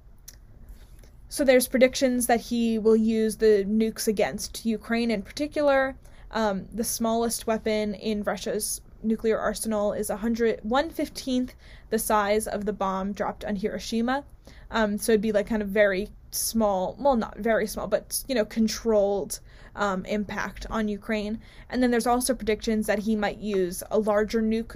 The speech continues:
against London, which would be just insane. Like, I don't think that that's something he would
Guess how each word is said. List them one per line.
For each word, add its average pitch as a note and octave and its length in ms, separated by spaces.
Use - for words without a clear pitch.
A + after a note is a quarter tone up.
against G#3 380
London, C#4 560
which - 260
would C4+ 160
be F#4+ 220
just - 380
insane. C4 680
Like, A#3 140
I A#3+ 80
don't B3 260
think A#3 160
that A3 140
that's - 420
something A#3+ 320
he G#3+ 260
would - 240